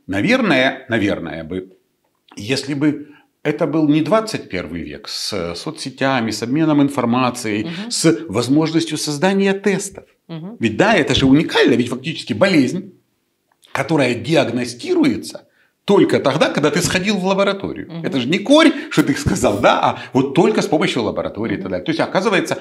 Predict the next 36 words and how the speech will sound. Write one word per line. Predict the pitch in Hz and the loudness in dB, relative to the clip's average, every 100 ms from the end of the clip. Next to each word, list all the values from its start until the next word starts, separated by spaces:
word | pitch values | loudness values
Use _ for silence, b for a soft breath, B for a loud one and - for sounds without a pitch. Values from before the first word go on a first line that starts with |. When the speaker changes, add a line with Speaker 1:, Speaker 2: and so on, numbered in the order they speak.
| B | B
Speaker 1:
что | - 143 | -6 -4
это | 123 | -2
болезнь, | 92 104 226 - | -2 0 0 -2
которую, | 120 143 | -2 -2
в | - | 0
принципе, | 151 - 104 | -2 -2 -8
диагностировать | 85 147 131 160 160 185 143 107 98 | 0 2 2 0 -4 -2 0 0 -4
можно | 113 101 92 | -6 -6 -8
только | 107 - | -10 -8
потому, | - 135 220 | -6 -2 -2
что | - | -2
есть | 104 131 | -4 -6
современные | 95 90 98 123 104 | -8 -6 -4 -4 -4
технологии. | 98 95 107 - - _ | -8 -10 -10 -10 -14 _
Speaker 2:
Мгм. | 180 165 208 | -14 -12 -10
Speaker 1:
А | 175 | -8
без | - 208 | -4 0
этих | 233 127 - | 0 -2 -6
технологий, | 123 127 120 135 | -4 -2 0 2
ну, | 240 | 2
говорили | 226 135 135 214 | 2 2 2 4
бы | 139 107 | 2 0
о | 98 | 0
том, | 202 - B | 0 0 B
что | - | -4
там | 226 285 269 | 2 4 6
О | 254 | 6
Р | 233 | 6
З, | 202 208 226 | 4 2 4
тут | 262 226 | 4 4
О | 214 | 2
Р | 208 | 2
З, | 196 | 0
Speaker 2:
Мгм. | 196 | 2
Speaker 1:
тут | 254 247 | 2 0
сопли, | - 220 208 185 | 2 2 2 0